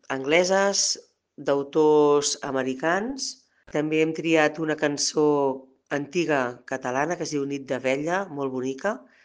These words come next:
i una castellana, En Belén tocan a fuego, que és popular de Burgos.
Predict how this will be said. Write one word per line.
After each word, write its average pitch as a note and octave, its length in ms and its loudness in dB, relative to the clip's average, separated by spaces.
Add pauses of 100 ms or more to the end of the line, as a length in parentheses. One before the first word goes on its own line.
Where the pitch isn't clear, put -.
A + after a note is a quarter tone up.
(640)
i F3+ 100 -4
una F#3+ 480 2
castellana, E3+ 800 0 (140)
En D3+ 140 -4
Belén D#3+ 260 -2
tocan F3+ 260 0
a D3+ 60 4
fuego, F#3 520 0
que F#3 120 -4
és - 100 -8
popular E3+ 400 0
de F3 80 2
Burgos. B2+ 600 -6